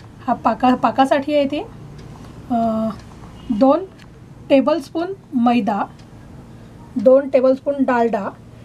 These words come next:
डालडाच हवा आहे आपल्याला याच्यासाठी, आणि दोन टेबलस्पून रवा, अ,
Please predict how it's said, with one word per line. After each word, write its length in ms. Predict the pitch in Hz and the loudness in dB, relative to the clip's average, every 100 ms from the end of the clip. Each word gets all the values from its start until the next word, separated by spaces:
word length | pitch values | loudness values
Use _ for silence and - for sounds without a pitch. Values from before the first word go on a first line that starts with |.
| - - | -14 -2
डालडाच 560 | 220 240 233 262 359 | 0 2 4 2 2
हवा 180 | 294 285 | 2 2
आहे 140 | 269 254 | 2 0
आपल्याला 360 | 233 240 240 | -4 -4 0
याच्यासाठी, 500 | 262 226 233 240 196 311 - - - - - - - - - | 0 0 -4 -8 -4 -4 -6 -18 -20 -20 -20 -20 -20 -14 -6
आणि 380 | 226 226 233 | -2 2 2
दोन 280 | 226 240 240 | 4 4 4
टेबलस्पून 560 | 240 240 240 233 254 240 | 4 2 2 2 2 4
रवा, 340 | 240 226 214 - - - - - - - - - - - | 4 2 -2 -6 -10 -20 -20 -20 -20 -20 -20 -20 -20 -12
अ, 340 | 240 214 208 | -8 -6 -6